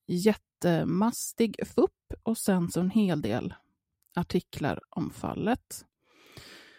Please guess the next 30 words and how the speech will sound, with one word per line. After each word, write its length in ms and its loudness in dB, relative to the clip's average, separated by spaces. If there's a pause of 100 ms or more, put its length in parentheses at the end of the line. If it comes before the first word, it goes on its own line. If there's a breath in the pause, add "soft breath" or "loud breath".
(460 soft breath)
Personerna 720 10 (100)
som 260 6
är 80 8
inblandade 680 6
och 120 0
som 180 4
vi 80 2
kommer 240 0
prata 460 -2
om 280 0
idag 760 4
är 380 4 (400)
bara 380 2
två 200 -4
personer 380 2
som 140 0
vi 60 4
kommer 220 4
namnge, 540 4
och 260 -2
det 140 0
är 220 -2
offret, 580 -4
alltså 340 -6
Elin 320 -4
Klinteberg, 840 6 (520)
och 340 -6 (100)
personen 540 -2
som 200 -6
sen, 300 -8